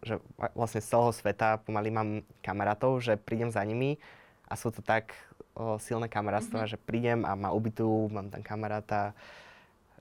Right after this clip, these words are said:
Speaker 1: a viem sa na nich spoľahnúť. Aj napríklad s tými, eh, ubytovateľmi, <laughs> nazvime
Speaker 2: Hej,
Speaker 1: ho
Speaker 2: hej,
Speaker 1: cez
Speaker 2: hej.
Speaker 1: Couchsurfing, eh, v Ke-,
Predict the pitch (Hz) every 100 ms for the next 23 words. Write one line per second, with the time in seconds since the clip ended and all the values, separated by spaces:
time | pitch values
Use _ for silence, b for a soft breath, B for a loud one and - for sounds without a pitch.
0 | - - 107 101 95 98 - 104 101 -
1 | 98 101 - 98 101 107 104 - b -
2 | 110 - 123 - 120 113 110 107 104 -
3 | - 107 104 101 110 _ _ _ _ -
4 | - - 110 107 107 - 110 110 131 -
5 | - - 123 117 113 120 123 120 117 113
6 | 123 - 113 - 120 - 131 - - -
7 | - - 104 98 - 107